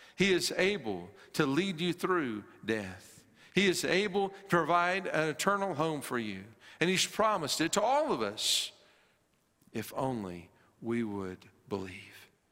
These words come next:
You and I cannot accomplish this. We cannot attain it. We cannot earn it.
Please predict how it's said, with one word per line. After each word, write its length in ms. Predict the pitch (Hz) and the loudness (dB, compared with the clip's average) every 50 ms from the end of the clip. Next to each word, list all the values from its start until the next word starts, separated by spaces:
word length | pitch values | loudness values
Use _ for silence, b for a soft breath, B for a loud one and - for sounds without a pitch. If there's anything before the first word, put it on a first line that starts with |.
| b b b b b b b b b b | b b b b b b b b b b
You 220 | 131 151 180 185 | 0 2 2 2
and 100 | 175 175 | 2 2
I 160 | 180 180 170 | 2 2 2
cannot 380 | 147 - - 147 147 147 151 156 | 0 0 0 0 0 0 0 0
accomplish 540 | 147 - 156 151 139 123 - 110 98 - - | -2 0 0 0 -2 -2 -4 -6 -6 -6 -8
this. 540 | - 95 95 101 104 - - - - - - B B B B B | -10 -12 -12 -10 -8 -8 -6 -6 -8 -10 -12 B B B B B
We 100 | - 147 | -2 0
cannot 360 | - - 175 170 170 170 170 | 2 2 2 2 2 0 -2
attain 300 | 160 - 170 156 135 117 | -2 -2 -2 -2 -2 -4
it. 240 | 101 95 95 - - B B B B | -6 -10 -12 -16 -20 B B B B
We 80 | 143 | -2
cannot 380 | 147 - 185 185 180 180 180 185 | 0 2 2 4 4 2 2 0
earn 240 | 170 180 165 151 127 | 0 0 0 0 -2
it. 140 | 107 107 101 | -4 -8 -10